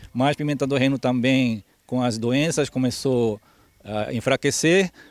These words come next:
Daí, na época, a diretoria da cooperativa recorreu apoio ao seplac, que é a entidade do governo que cuida do, especificamente do cacau, para introduzir cacau pós, é, cultura da pimenta.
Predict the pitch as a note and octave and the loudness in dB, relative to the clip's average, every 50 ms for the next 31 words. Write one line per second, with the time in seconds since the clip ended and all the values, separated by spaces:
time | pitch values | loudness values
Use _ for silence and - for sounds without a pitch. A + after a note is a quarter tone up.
0 | _ _ _ _ _ - - C3+ B2+ C#3 C#3+ D3+ E3+ F#3+ G3+ F3 - _ - C#3+ | _ _ _ _ _ -16 -8 -2 2 4 6 6 8 8 6 6 4 _ -6 -2
1 | C#3+ D3 D#3 F3 D#3+ E3+ D#3 - E3+ E3 C#3 D#3 D3+ D3+ - D3+ C#3+ C#3+ C3+ C#3+ | 0 2 2 2 2 2 2 4 4 4 6 4 2 2 2 2 2 4 4 4
2 | C3 - B2+ - C3 C3 B2 - D3+ D3 D#3+ C#3+ C3+ D3 C#3+ D3 D3 B2+ G2+ C3+ | 4 2 2 2 4 2 2 2 0 0 2 2 2 2 2 2 2 4 4 6
3 | C#3+ C#3 C3 B2 A2+ G#2+ _ _ _ _ _ - - B2 G#2+ - - C#3+ C3+ C3 | 6 6 4 2 0 -2 _ _ _ _ _ -12 -10 -10 -6 -2 0 0 2 2
4 | B2+ B2+ - - - A#2 A#2 G#2 - - E3+ - - A#2+ C#3+ - - - - - | 2 0 -2 -6 -6 -4 -4 -2 2 2 2 4 4 4 4 4 2 -6 -18 -18
5 | _ _ _ _ _ _ _ - A2+ A2 A2 A2 A2+ G#2+ G#2+ A2 - A#2+ A2 A2+ | _ _ _ _ _ _ _ -2 0 2 2 2 0 0 -2 -4 -6 -4 -2 0
6 | A#2 A2 G#2 A2 A2 G2+ - A2 G#2+ G#2+ G#2 A2+ C3 A#2+ B2 - - - - - | 0 0 0 -2 -4 -4 -6 -6 -4 -4 0 0 0 0 -2 -4 -8 -12 -20 -20
7 | - _ _ _ _ _ - A#2+ - - - C3+ B2+ A#2+ A2+ A2 A2+ A2 - _ | -20 _ _ _ _ _ -10 -10 -8 -4 -4 -2 -2 -2 -4 -4 -6 -8 -10 _
8 | _ _ - B2 - - B2+ - - - B2+ A#2+ A#2+ G#2 - A2+ - - G#2 - | _ _ -14 -10 -6 -6 -6 -4 -2 -2 0 0 0 -2 -4 -8 -6 -6 -6 -4
9 | - C3+ D#3+ F#3+ F3+ _ - - - - - _ - C3+ C#3 D#3+ D3+ E3+ F3 F#3 | -2 -2 -2 -2 -4 _ -16 -20 -20 -20 -20 _ -6 -4 -4 -2 -2 -2 -2 0
10 | F3 F#3 D3+ A#2+ C#3 D#3+ F3 F#3 F#3 D#3+ - - - - D#3+ C#3+ - C#3+ D3 D#3 | 0 0 0 2 2 2 2 2 2 0 -4 -8 -2 -2 -2 0 2 4 4 4
11 | E3 E3+ D#3+ - _ _ _ _ - - _ - - E3 E3+ G3 F#3+ - - - | 4 2 -4 -10 _ _ _ _ -20 -20 _ 4 6 8 8 8 6 4 0 -6
12 | - - _ _ _ _ - - _ _ - - B2 B2+ B2+ B2 B2 A#2 A2+ G#2 | -10 -14 _ _ _ _ -20 -20 _ _ -6 0 4 4 6 6 6 4 2 0
13 | - D3 D3 - - D3 D#3 D#3 D#3 - F3 F3+ B2+ A2+ A2 F#2+ - G2 | 0 -2 -2 0 2 2 4 4 2 2 0 0 2 2 2 0 -4 -10